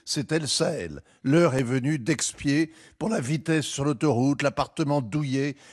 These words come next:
les vacances insouciantes au bout du monde. La cop est un barnum diplomatique habituel qui répond à cette angoisse-là. Le discours, les discours, ils font, euh,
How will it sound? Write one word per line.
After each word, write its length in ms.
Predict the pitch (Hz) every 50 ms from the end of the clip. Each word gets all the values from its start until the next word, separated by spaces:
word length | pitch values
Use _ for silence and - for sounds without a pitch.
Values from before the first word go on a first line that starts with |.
| - -
les 100 | 135 135
vacances 640 | 120 151 143 143 - 156 156 151 143 - - - 143 131 139 - -
insouciantes 720 | - 165 - - - 147 117 - - - 151 143 139 - 135
au 40 |
bout 120 | 117 117 117
du 120 | 107 104
monde. 360 | 90 90 85 78 73 71 - - - - - -
La 180 | - 135 143 -
cop 420 | - - 190 190 196 190 _ - 151 - _
est 200 | - 160 147 -
un 100 | 139 127
barnum 560 | 113 95 110 175 139 131 127 147 151 147 131 113
diplomatique 800 | 104 143 139 147 135 110 107 98 - - 120 131 131 - - 135 - _ - - _ -
habituel 760 | - 131 123 139 139 120 - - 120 117 117 127 156 160 151
qui 160 | - - 156
répond 480 | 139 143 156 156 - - 170 202 233 233 - - _ _ _
à 100 | - 208
cette 260 | 196 - - 240 -
angoisse-là. 800 | 240 233 226 190 208 233 233 262 - - 196 214 233 220 180 131 - - - - _ -
Le 120 | 135 147
discours, 760 | 139 196 196 147 - - - 185 190 190 175 165 147 113 120 -
les 240 | 165 185 240 254
discours, 560 | 196 165 160 - - - - 160 110 90 90 - _ _ _ _ -
ils 120 | 160 151 131
font, 420 | - - 185 202 202 190 165 135
euh, 100 | 123